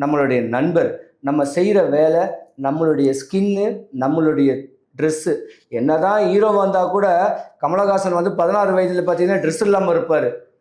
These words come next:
ஆனா, இதே கமலஹாசன் ட்ரெஸ் பண்ண எத்தனை இருப்பாரு? மன்மதன் மாதிரி இருப்பார்.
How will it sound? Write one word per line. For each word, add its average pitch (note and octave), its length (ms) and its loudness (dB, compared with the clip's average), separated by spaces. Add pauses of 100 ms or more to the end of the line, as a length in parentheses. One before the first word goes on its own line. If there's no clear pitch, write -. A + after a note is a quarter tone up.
(260)
ஆனா, E3 300 0
இதே F#3+ 340 2
கமலஹாசன் G3 540 0
ட்ரெஸ் E3+ 220 -4
பண்ண G#3 180 0
எத்தனை G3 240 -2
இருப்பாரு? E3 560 0 (380)
மன்மதன் F#3 680 0
மாதிரி F3+ 280 2
இருப்பார். - 380 -4